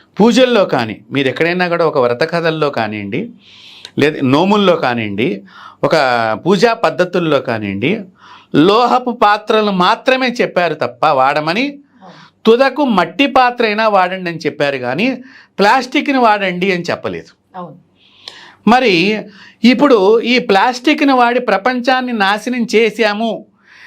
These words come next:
Speaker 1: చేసిన తర్వాత ఇప్పుడు వాడొద్దు అని ప్రచారం చేస్తున్నారు వీళ్ళు.
Speaker 2: ఉమ్.
Speaker 1: స-, మన వేదము, వేదకాలమైనటువంటి సనాతన ధర్మం దాని జోలికి వెళ్ళవద్దు అని చెప్పింది.
Speaker 2: ఉమ్.
Speaker 1: ఇప్పుడు వెళ్ళి రోగము తెచ్చుకున్న తర్వాత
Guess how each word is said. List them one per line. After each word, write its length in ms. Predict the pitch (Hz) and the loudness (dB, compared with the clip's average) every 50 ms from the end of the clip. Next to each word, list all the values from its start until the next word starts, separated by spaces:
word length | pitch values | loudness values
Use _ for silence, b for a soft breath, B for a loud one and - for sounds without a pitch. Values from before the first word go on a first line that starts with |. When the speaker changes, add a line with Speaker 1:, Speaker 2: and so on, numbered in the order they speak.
| B B B _ - 233 | B B B _ 2 4
Speaker 1:
చేసిన 320 | 233 254 254 247 277 269 | 4 4 4 2 0 0
తర్వాత 260 | 247 262 262 269 240 | 2 2 2 2 0
ఇప్పుడు 220 | 277 269 - 302 285 | -2 -2 0 2 4
వాడొద్దు 440 | 262 247 247 247 269 262 240 214 285 | 4 4 4 4 2 0 0 0 0
అని 120 | 285 269 | 0 2
ప్రచారం 420 | 262 240 196 185 214 196 175 165 | 0 -2 0 0 0 0 -2 -2
చేస్తున్నారు 580 | 160 143 120 120 - - - 131 143 185 202 170 | -6 -8 -10 -12 -12 -14 -10 -6 -6 -6 -4 -4
వీళ్ళు. 500 | 120 110 104 85 - - _ _ _ 208 | -6 -6 -8 -10 -12 -16 _ _ _ -20
Speaker 2:
ఉమ్. 220 | 196 180 151 - B B B B B B B B B B B B | -20 -20 -20 -20 B B B B B B B B B B B B
Speaker 1:
స-, 260 | - - - 131 - - - _ _ _ _ - | -12 -8 -6 -6 -6 -6 -12 _ _ _ _ -2
మన 200 | 131 147 156 156 | 0 0 0 0
వేదము, 720 | 139 120 135 151 180 190 202 233 240 269 285 294 269 277 b b b b b _ | 0 2 2 2 2 2 2 2 2 2 0 0 -2 -8 b b b b b _
వేదకాలమైనటువంటి 1080 | - 131 165 185 196 208 202 202 196 190 185 190 196 196 196 190 185 175 180 170 147 139 | 0 0 2 2 2 2 2 2 2 2 2 2 0 -2 -2 -4 -4 -4 -4 -4 -4 -2
సనాతన 420 | 147 143 151 175 196 196 220 208 | -2 0 0 0 0 -2 -4 -4
ధర్మం 360 | 202 175 180 180 196 220 240 254 | -2 -2 -2 -2 -2 -4 -4 -4
దాని 420 | 220 165 175 175 185 202 208 170 135 | -2 0 2 2 2 0 -4 -6 -4
జోలికి 360 | 143 175 208 233 254 269 262 | 0 2 2 2 2 0 -2
వెళ్ళవద్దు 640 | 240 214 185 185 196 214 214 202 175 160 151 202 233 | -2 0 0 0 0 0 0 -2 -4 -4 -4 -4 -4
అని 100 | 233 190 | -4 -4
చెప్పింది. 440 | 156 139 - - - 104 90 82 71 | -4 -6 -6 -8 -8 -10 -10 -10 -12
Speaker 2:
ఉమ్. 600 | 60 _ _ - - - - - - - - 240 | -16 _ _ -20 -20 -18 -18 -18 -20 -2 0 0
Speaker 1:
ఇప్పుడు 200 | 254 240 269 254 | 2 2 2 2
వెళ్ళి 840 | 240 196 170 185 190 202 240 269 285 277 220 196 202 233 240 240 B B B B B - | 2 2 2 2 2 2 2 2 2 2 2 2 0 0 -2 -6 B B B B B -2
రోగము 480 | 165 175 196 220 247 269 269 277 269 262 | 2 4 4 4 4 4 2 2 0 0
తెచ్చుకున్న 640 | 240 247 226 - - - 262 240 262 247 247 240 233 | 2 2 0 0 0 -2 -2 0 0 0 2 2 2
తర్వాత 600 | 226 233 208 214 214 220 220 220 214 208 214 | 2 2 2 2 2 4 4 2 2 2 2